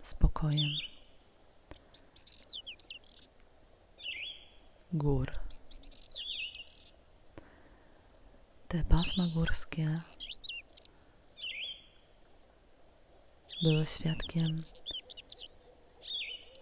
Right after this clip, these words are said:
wielkich połaci mijającego czasu, a same pozostały niewzruszone.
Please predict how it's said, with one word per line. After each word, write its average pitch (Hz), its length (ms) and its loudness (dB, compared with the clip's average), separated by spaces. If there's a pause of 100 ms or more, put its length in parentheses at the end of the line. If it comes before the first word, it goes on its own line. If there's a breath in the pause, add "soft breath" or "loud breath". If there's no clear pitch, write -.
(120)
wielkich 165 360 2 (100)
połaci 160 960 4
mijającego 156 640 2 (120)
czasu, - 480 2 (640)
a - 60 0
same 175 440 4
pozostały - 500 6
niewzruszone. 160 800 2